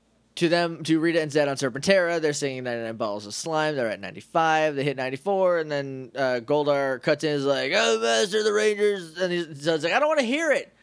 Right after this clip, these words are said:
I'm on my honeymoon." And Goldar's like, "But, I mean, the Rangers got out. I thought you would know.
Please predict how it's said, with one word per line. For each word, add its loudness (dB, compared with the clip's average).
I'm 0
on 0
my 4
honeymoon." 0
And -14
Goldar's 0
like, -2
"But, 0
I 2
mean, -6
the 2
Rangers 2
got 4
out. 4
I -2
thought 2
you 2
would -6
know. 0